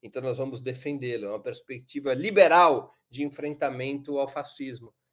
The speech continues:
Não há uma perspectiva transformadora, não há uma perspectiva revolucionária. É uma perspectiva de que seria possível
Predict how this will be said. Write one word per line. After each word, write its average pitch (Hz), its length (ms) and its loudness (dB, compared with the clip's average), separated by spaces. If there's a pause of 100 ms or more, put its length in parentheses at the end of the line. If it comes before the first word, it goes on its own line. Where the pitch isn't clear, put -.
(160)
Não 127 140 -2
há 143 80 4
uma 143 100 -2
perspectiva 135 720 -8 (200)
transformadora, 139 1000 -2
não 113 140 -8
há 143 40 -2
uma 139 120 -4
perspectiva 131 580 -10
revolucionária. 139 1040 -6 (280)
É 135 60 4
uma 147 200 0
perspectiva 139 720 -8
de - 80 -20
que - 120 -18
seria 131 280 -6
possível 135 760 -8